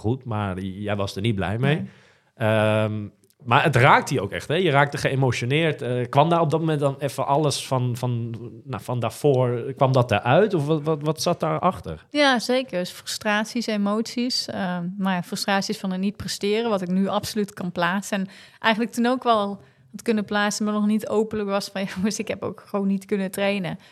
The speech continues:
Speaker 2: Veel te veel gereisd,
Speaker 1: Ja.
Speaker 2: veel te veel, nou, dingen die gewoon niet goed gingen. Ik zou het E K in eerste instantie ook niet starten. Ik had andere wedstrijden. Ik zou ergens een halve Ironman doen.
Speaker 1: Mhm.
Speaker 2: Eh, maar goed,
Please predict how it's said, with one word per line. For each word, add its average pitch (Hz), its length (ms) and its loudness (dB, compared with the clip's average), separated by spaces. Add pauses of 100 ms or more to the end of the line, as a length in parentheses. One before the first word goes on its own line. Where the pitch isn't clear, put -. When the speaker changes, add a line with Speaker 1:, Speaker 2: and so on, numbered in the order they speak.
Speaker 2:
Veel - 260 -6
te - 100 -12
veel 220 160 2
gereisd, 165 600 -2
Speaker 1:
Ja. 113 100 4
Speaker 2:
veel 117 100 2
te 180 100 -12
veel, 180 460 -2 (400)
nou, 170 260 0
dingen 196 240 2
die 190 140 2
gewoon 190 220 0
niet 185 180 -4
goed 196 180 -4
gingen. 185 220 -4
Ik 196 80 -6
zou 240 140 4
het 247 100 -2
E 233 120 2
K 226 60 -10
in 208 220 -2
eerste 214 280 -4
instantie 196 380 -2
ook 190 60 -4
niet 190 140 -2
starten. 190 380 -2
Ik 247 80 -6
had 190 140 -4
andere 202 260 -4
wedstrijden. 233 340 -4
Ik - 60 -8
zou 180 120 -2
ergens 175 200 -4
een 196 60 -4
halve 180 280 -4
Ironman 185 360 -2
doen. 240 260 -4 (140)
Speaker 1:
Mhm. 123 180 -2 (140)
Speaker 2:
Eh, 185 100 -6
maar 180 380 -2
goed, 196 320 -4